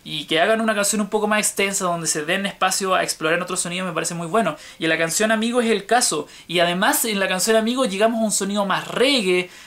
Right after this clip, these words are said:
eh, no es rock, eh, en cien por ciento, y después da paso a una idea mucho más psicodélica. Y definitivamente este podría ser mi track favorito del álbum, donde dije, "Wow, estos tipos, eh, quieren hacer algo más que solo pop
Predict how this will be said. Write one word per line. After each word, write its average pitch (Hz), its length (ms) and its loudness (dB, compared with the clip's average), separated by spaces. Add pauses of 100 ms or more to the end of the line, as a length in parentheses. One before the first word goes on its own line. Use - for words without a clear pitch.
eh, 170 340 0
no 190 120 0
es 285 280 0
rock, - 340 2 (440)
eh, 180 220 0
en 180 80 -4
cien 240 180 0
por 214 120 0
ciento, 175 460 2
y 147 180 -2
después 185 320 -4
da 196 180 -2
paso 214 280 0
a 202 60 -2
una 196 140 -2
idea 185 200 -2
mucho 190 280 -4
más 185 180 -4
psicodélica. 185 800 -2 (340)
Y - 360 -4
definitivamente 202 760 -2
este 220 140 -2
podría 202 260 0
ser 208 140 -2
mi 202 180 -2
track 180 240 -4
favorito 170 520 0
del 160 160 2
álbum, 160 320 0
donde 143 260 -6
dije, 147 280 -4
"Wow, 143 360 0
estos 175 340 -4
tipos, 220 300 -2 (180)
eh, - 120 -8 (120)
quieren 202 240 0
hacer 185 220 0
algo 170 240 2
más 175 180 -2
que 170 240 -4 (180)
solo 156 360 2
pop 160 260 0